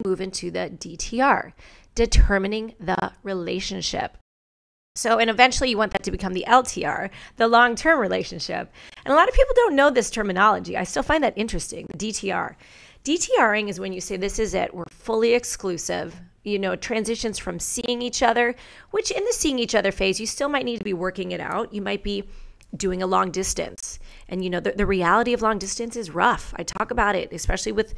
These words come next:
ladies. You need to really think about the reality of dating certain guys. I found I'd, I'd prefer to date a guy who lives out of state than two hours away. Even though the out-of-state guy, I have to do a two-hour plane ride, I'd much rather do a two-hour plane ride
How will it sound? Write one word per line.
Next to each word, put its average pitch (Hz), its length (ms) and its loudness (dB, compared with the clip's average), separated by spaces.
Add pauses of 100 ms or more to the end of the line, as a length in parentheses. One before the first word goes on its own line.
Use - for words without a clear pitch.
(280)
ladies. 185 480 0
You 185 60 -4
need 202 140 -2
to 220 60 2
really 214 200 0
think 214 180 -6
about 185 220 -2
the 175 180 -10
reality 190 360 0
of 151 80 -6
dating 190 340 -2
certain 170 340 -8
guys. - 380 -14 (360)
I 247 200 8
found 202 320 6
I'd, 202 280 8
I'd 247 220 8
prefer 226 280 -2
to 208 100 0
date 196 180 2
a 190 60 0
guy 185 260 2
who 190 160 -4
lives 175 300 -6 (100)
out 196 180 2
of - 80 -8
state - 580 -4 (360)
than 208 180 -4
two 226 240 0
hours - 220 -4
away. - 300 -8 (340)
Even 269 220 2
though 294 80 8
the 262 140 6
out-of-state 233 500 6
guy, 185 140 4
I 190 120 2
have 214 200 -2
to 202 80 -4
do 196 120 -2
a 190 60 -2
two-hour 208 400 0 (100)
plane 269 300 -2
ride, 190 340 -6 (460)
I'd 294 120 8
much 392 200 4
rather 311 220 12
do 262 120 2
a 240 60 4
two-hour 240 360 6
plane 285 280 8
ride 185 260 0